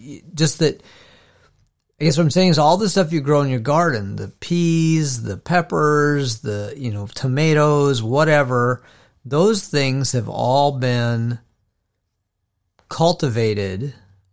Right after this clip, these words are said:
to be juicier, bigger, sweeter, tastier, whatever, to suit the,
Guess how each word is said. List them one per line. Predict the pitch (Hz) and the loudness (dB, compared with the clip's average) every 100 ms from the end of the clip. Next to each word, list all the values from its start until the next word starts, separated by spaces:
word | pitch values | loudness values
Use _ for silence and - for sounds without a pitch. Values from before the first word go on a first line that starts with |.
| _ _ _ - | _ _ _ -4
to | 151 | -2
be | 123 131 127 123 117 | 0 0 0 0 -2
juicier, | 117 135 131 - 131 123 120 113 | -2 -2 -2 -2 -2 -2 -2 -4
bigger, | 107 123 113 117 | -2 -4 -2 -2
sweeter, | 113 - 120 120 113 113 113 113 - - - _ | -4 -4 -4 -2 -2 -2 -2 -4 -8 -20 -20 _
tastier, | - 127 117 - 117 110 113 | -6 -4 -4 -4 -2 -2 -2
whatever, | 110 117 123 143 107 104 113 123 - - | -2 -2 0 0 -2 -6 -6 -8 -12 -8
to | 117 | -6
suit | - 143 131 | -2 -4 -4
the, | 123 | -8